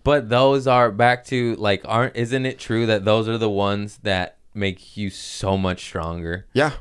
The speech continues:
Speaker 2: I learned a lot. I learned a lot that day 'cause
Speaker 1: You
Speaker 2: it still runs through my head, and I realize, "How would I play?" And when things like that happen, I know how to deal with it.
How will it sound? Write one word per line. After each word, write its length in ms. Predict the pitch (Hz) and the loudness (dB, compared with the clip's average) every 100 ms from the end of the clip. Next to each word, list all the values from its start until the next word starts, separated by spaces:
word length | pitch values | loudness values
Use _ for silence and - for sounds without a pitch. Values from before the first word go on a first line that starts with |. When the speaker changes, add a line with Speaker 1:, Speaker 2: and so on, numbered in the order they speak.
| - - | -16 -6
Speaker 2:
I 80 | 113 | -2
learned 240 | 123 120 | -2 0
a 60 | 110 | 0
lot. 260 | 107 104 | 0 0
I 60 | 104 | 0
learned 320 | 110 117 110 | 0 0 -2
a 100 | 98 | -4
lot 320 | 107 98 95 | -2 -2 -2
that 180 | 90 85 | -6 -6
day 160 | 92 87 | -6 -6
'cause 160 | - | 0
Speaker 1:
You 80 | 131 | 2
Speaker 2:
it 40 | |
still 260 | 139 - 170 - | 2 0 -4 0
runs 240 | 139 135 | 0 0
through 140 | - 123 | -4 -4
my 120 | 110 | -2
head, 280 | 113 120 131 | 0 -2 -2
and 140 | 107 | -4
I 40 | |
realize, 460 | 104 104 107 98 98 | -4 -2 -2 -2 -4
"How 160 | 113 123 | -4 -4
would 160 | 123 | -4
I 40 | 107 | -8
play?" 240 | - 113 | -8 -6
And 160 | 117 123 | -4 -2
when 140 | 123 | 0
things 220 | 127 135 | 0 -2
like 160 | 123 120 | 0 2
that 160 | 120 117 | 0 2
happen, 480 | 113 113 143 143 - | 0 0 0 -4 -6
I 80 | |
know 140 | 113 113 | -4 -2
how 80 | 110 | -4
to 100 | 95 | -8
deal 240 | 90 98 | -6 -6
with 220 | 82 80 | -6 -10
it. 180 | 73 - | -12 -14